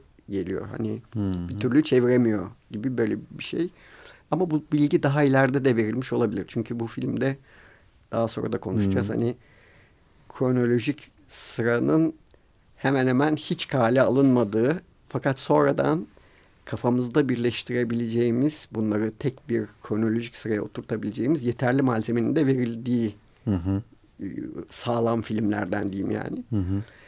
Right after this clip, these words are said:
Speaker 1: Ve son derece bozulmuş olarak, yani sevgilisinin onu hatırlamadığın nedeniyle, so-, hatırlamaması nedeniyle son derece bozulmuş olarak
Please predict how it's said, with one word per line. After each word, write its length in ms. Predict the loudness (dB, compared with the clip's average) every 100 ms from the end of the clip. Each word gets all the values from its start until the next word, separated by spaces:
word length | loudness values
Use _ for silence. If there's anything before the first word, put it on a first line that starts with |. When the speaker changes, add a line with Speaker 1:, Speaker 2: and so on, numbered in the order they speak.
| -20 -20 -20 -20 _ -20 -20 _ _ _ _
Speaker 1:
Ve 380 | -2 2 2 0 -6 -20 _ _ _ -20 -20 -20 -20 _ _ _ _ _ _ _ _ -12
son 340 | 0 2 4
derece 400 | 4 2 2 2
bozulmuş 540 | 2 2 0 -2 0 0
olarak, 440 | 0 0 -4 -4
yani 280 | -2 -2 -4 -6 -14
sevgilisinin 680 | -2 -2 -2 -6 2 4 6
onu 240 | 4 2
hatırlamadığın 800 | 0 -2 2 4 4 2 2 0 -8 _ _ -20 -10 -4
nedeniyle, 560 | -2 2 2 0 -2
so-, 220 | -6 -8 -16 -20 _ -20 _ _
hatırlamaması 760 | -12 -4 2 4 4 0 -2
nedeniyle 460 | -2 0 0 0 -4
son 260 | 0 0 2
derece 300 | 0 0 -2
bozulmuş 420 | -2 -2 -4 -2
olarak 320 | 0 0 -4